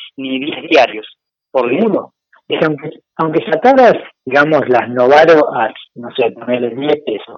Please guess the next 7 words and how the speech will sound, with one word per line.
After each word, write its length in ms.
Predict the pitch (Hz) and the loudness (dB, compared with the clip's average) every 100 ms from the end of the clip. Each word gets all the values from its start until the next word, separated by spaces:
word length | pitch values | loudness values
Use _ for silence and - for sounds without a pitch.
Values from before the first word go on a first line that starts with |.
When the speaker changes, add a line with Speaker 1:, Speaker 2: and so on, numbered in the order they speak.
| _ | _
Speaker 2:
que 80 | - | -16
sería 380 | 113 131 127 | -6 -4 -2
regalado. 760 | 123 117 131 139 135 120 143 - | -4 -2 0 0 -2 -2 -8 -10
Speaker 1:
Diez 160 | - 151 - | 0 0 0
pesos, 300 | 123 110 127 | -10 -6 -6
claro, 380 | 143 127 117 131 - | -2 -2 -2 -6 -4
sí. 220 | 127 | -6